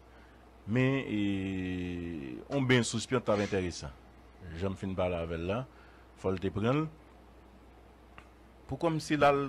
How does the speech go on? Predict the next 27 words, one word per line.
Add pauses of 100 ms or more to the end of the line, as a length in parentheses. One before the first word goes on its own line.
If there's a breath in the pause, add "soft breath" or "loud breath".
(140)
réfléchir
à
l'autre
gens,
parce
que,
bon,
gens, (460 loud breath)
moun
pa
parler
à
moun. (1400)
Moi,
m'lè
ou
m'ba
une
information,
m'ka
prouver
samedi,
hein. (2000)
Ou
elle
fait
pression